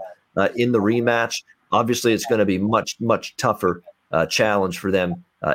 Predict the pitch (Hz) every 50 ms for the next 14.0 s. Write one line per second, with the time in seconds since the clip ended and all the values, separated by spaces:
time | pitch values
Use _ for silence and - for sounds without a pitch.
0 | - - 104 - 101 110 107 - - 107 101 98 87 98 92 98 95 92 90 -
1 | 107 98 87 - 92 92 92 92 95 92 90 87 85 82 85 - - 101 98 95
2 | 92 90 90 90 90 87 82 85 95 104 101 104 98 101 101 101 98 - - -
3 | _ - _ _ _ - 82 87 85 92 104 110 117 110 - 113 - - 107 101
4 | 95 90 - - - 123 113 104 98 87 - - 110 107 - - - 117 107 101
5 | 104 - - - 110 107 107 107 101 - - - _ _ _ _ - 85 90 87
6 | - _ - 120 110 107 110 104 107 107 107 110 107 104 101 104 - - - 127
7 | 127 120 113 107 90 78 - - - 120 113 113 110 104 107 98 90 - 104 101
8 | 104 101 98 87 _ _ _ _ _ _ _ - - 165 240 320 285 101 87 -
9 | - 131 143 135 107 92 107 110 110 - - 92 - - - 110 104 98 - -
10 | - 101 107 123 123 - - - - _ _ _ _ _ _ _ - 87 90 85
11 | 80 87 92 - 113 110 107 98 82 71 - - - 98 90 82 - - _ _
12 | _ _ _ - - 180 214 - - 190 202 170 - - - 165 156 156 - 104
13 | 85 85 90 87 90 90 90 - - 92 - - 117 117 110 98 85 - -